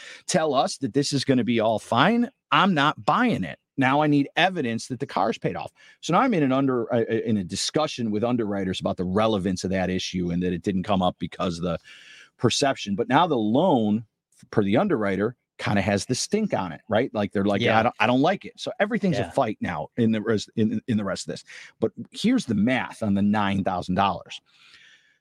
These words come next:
Speaker 1: The increase in support payment and the reduction of the car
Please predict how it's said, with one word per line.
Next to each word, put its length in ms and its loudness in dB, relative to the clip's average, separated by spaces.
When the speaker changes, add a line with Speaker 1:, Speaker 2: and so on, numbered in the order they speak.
Speaker 1:
The 280 2
increase 580 2
in 220 2
support 440 -2
payment 340 -8
and 120 4
the 80 2
reduction 680 -4
of 440 0
the 360 2
car 400 2